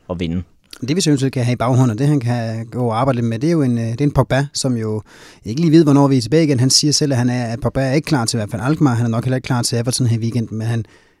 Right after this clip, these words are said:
Speaker 2: Solskjaer satser stadigvæk på, at han er klar inden årsskiftet. Altså, øh, der er jo så to-tre uger til efterhånden, ikke? Øh, men er der overhovedet plads til ham på midtbanen, sådan som vi har,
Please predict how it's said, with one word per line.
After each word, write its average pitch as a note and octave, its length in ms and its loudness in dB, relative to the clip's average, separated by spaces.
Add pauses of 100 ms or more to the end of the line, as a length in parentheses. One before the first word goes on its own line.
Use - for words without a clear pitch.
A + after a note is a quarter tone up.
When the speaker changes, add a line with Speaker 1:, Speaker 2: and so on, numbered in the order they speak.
(300)
Speaker 2:
Solskjaer D3+ 360 2
satser D3+ 280 2
stadigvæk C3+ 280 -2
på, C#3 100 2
at B2 60 2
han A#2+ 100 0
er A#2 40 -4
klar A#2+ 300 -4 (160)
inden C#3 280 6
årsskiftet. C3+ 580 -4
Altså, G#2+ 180 -8
øh, G2+ 80 -12 (260)
der A#2+ 60 -8
er A#2+ 40 -6
jo A2 80 -6
så A#2+ 140 -6
to-tre B2 300 -2
uger A2 140 -6
til A#2+ 160 -2
efterhånden, B2 400 0
ikke? C#3+ 140 -2 (440)
Øh, A2 640 -8
men A2+ 140 -6
er G2+ 60 -8
der G2 80 -8
overhovedet C#3+ 260 0
plads D3 260 -2 (180)
til - 120 -8
ham A#2+ 160 -2
på A#2+ 60 -2
midtbanen, C#3 400 -2
sådan B2 180 0
som A#2+ 120 -2
vi A#2+ 100 0
har, A#2 320 -2